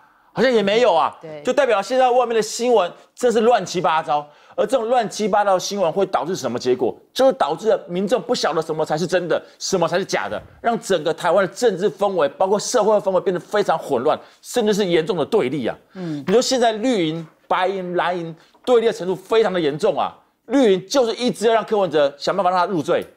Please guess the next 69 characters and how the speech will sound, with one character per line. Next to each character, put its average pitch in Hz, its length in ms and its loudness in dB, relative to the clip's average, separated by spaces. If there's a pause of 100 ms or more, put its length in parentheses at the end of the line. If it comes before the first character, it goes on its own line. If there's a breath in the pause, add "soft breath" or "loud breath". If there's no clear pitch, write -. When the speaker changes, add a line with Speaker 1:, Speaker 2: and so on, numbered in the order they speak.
(400 soft breath)
Speaker 1:
其 - 120 -4
他 262 140 4
的 254 100 2
人， 170 240 -2 (280)
民 190 160 -2
众 240 120 2
党 156 160 -2
就 - 80 -4
是 202 100 -2
一 240 140 0
直 190 200 -4
的 233 100 4
要 208 160 0
让 196 260 -2
柯 202 140 -2
文 175 180 2
哲 147 160 0
觉 175 160 0
得 202 80 2
他 190 160 -2
是 190 80 -2
无 175 160 0
罪， 190 160 0
他 175 80 -2
是 196 60 -2
受 180 240 0
害 165 160 -2
者。 104 160 -10 (400 soft breath)
民 156 180 -4
众 220 200 2
整 135 160 -4
天 180 160 -4
被 202 80 4
这 - 20 6
种 185 80 4
新 185 100 -8
闻 165 80 -4
搞 123 140 0
乱 151 140 2
七 143 100 -10
八 131 160 -2
糟， 135 140 -2
完 139 180 -4
全 151 160 -4
没 160 80 0
有 147 40 0
办 143 120 2
法 123 100 -2
分 147 160 -6
辨 147 140 -2
是 143 180 -6
非 123 140 0
的 123 60 0
能 95 180 -4
力， 98 240 -4 (240 loud breath)
而 175 120 2
造 220 280 -2
成 170 180 -4 (140)
这 247 160 0
种 156 180 -2
情 160 380 -4
况 190 240 -2
的 151 100 -2
始 156 240 -4
作 190 160 0
俑 185 160 0
者 151 120 -2
是 156 100 -6
谁？ 92 340 -6